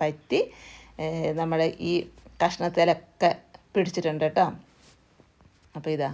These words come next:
കഷ്ണത്തിലൊക്കെ പറ്റി നമ്മുടെ വെള്ളമൊക്കെ ഒന്ന് പറ്റി വന്നിട്ടുണ്ട്. ഇനി നമുക്ക് നമ്മുടെ ആഫ്രിക്കൻ മല്ലി, ഇത് സാധാരണ മല്ലിയില ഉള്ളവർക്ക് ഇത് ഇട്ട് കൊടുക്കാം. ഈ ഒരു മല്ലിയില ഉണ്ടെങ്കിൽ അതും ഇട്ട് കൊടുക്കാം കേട്ടോ. അതും നല്ല, ഏ, നല്ല സ്മെല്ലും, എന്താ പറയണ്ടേ,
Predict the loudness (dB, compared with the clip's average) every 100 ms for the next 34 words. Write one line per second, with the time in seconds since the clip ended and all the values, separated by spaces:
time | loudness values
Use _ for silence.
0 | -6 -6 -6 -8 -2 -2 -2 -4 -6 -4
1 | -4 -4 0 0 0 -6 -20 -20 -20 -10
2 | 0 2 4 2 0 2 4 4 2 0
3 | -2 -4 -4 -2 0 0 2 0 2 0
4 | 0 -4 -4 0 4 2 0 -6 -2 0
5 | 0 2 2 4 2 2 0 -6 _ -6
6 | 2 6 6 4 2 4 8 8 8 4
7 | 2 2 4 6 8 8 6 4 0 2
8 | 2 4 4 4 2 0 0 2 0 4
9 | 4 4 2 2 4 4 4 2 0 0
10 | 0 6 6 6 -2 -2 0 0 2 2
11 | 2 -8 -20 -16 -2 2 2 2 0 2
12 | 2 0 0 2 2 -2 -4 -2 6 6
13 | 6 2